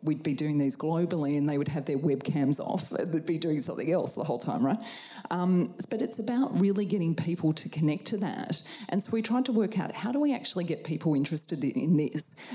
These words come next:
Because this is what's driving the business, and they need to understand that. This is what's put you in the job that you're in, and you need to understand what are the levers that are driving the business.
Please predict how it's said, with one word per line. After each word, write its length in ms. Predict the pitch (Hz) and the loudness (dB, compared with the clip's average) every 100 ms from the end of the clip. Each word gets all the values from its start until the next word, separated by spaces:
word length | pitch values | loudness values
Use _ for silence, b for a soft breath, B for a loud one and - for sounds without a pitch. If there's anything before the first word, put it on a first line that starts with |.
| - | -6
Because 280 | 220 240 208 | -4 -4 -4
this 180 | 240 | -6
is 160 | 269 - | -6 -4
what's 200 | 220 - | -4 -4
driving 600 | - 160 165 185 180 175 | -2 2 2 2 4 4
the 60 | 165 | 4
business, 520 | 156 135 139 - - | 2 -2 -2 -4 -4
and 120 | 170 175 | -2 -2
they 100 | 180 | 0
need 240 | 180 220 | 0 0
to 120 | - | 2
understand 500 | 208 165 - 156 160 | 4 2 -2 -6 -4
that. 140 | 139 - | -4 -4
This 180 | 190 233 | -6 -4
is 100 | - | -4
what's 180 | 208 | -4
put 280 | - - - | -2 -2 2
you 160 | 180 165 | 2 4
in 100 | 156 | 2
the 60 | |
job 300 | 147 147 151 143 | 2 0 -2 -2
that 120 | 147 | 0
you're 180 | 143 156 | 2 2
in, 400 | 180 123 180 B B B - | 2 2 2 B B B 0
and 140 | 196 | 4
you 80 | 202 | 4
need 200 | 185 220 | 4 2
to 120 | 220 | 2
understand 520 | 196 165 - 180 156 147 | 2 2 -2 -4 0 2
what 160 | 175 | 2
are 40 | 196 | 0
the 120 | 214 | 2
levers 420 | 156 165 160 156 | 2 2 -2 -4
that 160 | 160 147 | -4 -2
are 40 | |
driving 360 | 151 139 139 143 | 0 0 2 2
the 60 | |
business. 460 | 123 135 165 - | 2 0 0 -2